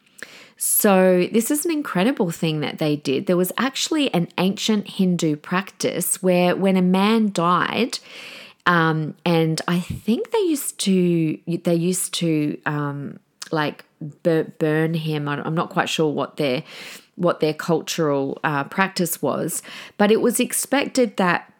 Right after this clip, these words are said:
the widowed wife was also meant to burn herself on the funeral pyre.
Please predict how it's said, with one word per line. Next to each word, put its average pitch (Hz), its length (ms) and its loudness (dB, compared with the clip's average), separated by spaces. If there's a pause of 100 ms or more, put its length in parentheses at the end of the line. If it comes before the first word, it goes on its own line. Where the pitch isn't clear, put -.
the 180 100 4
widowed 170 640 2
wife 175 680 -2
was 175 280 0
also 196 400 2
meant 160 220 0
to 175 100 -2
burn 160 300 2
herself 147 640 -2
on 151 200 -2
the 151 120 0
funeral 151 600 -2
pyre. 139 640 -4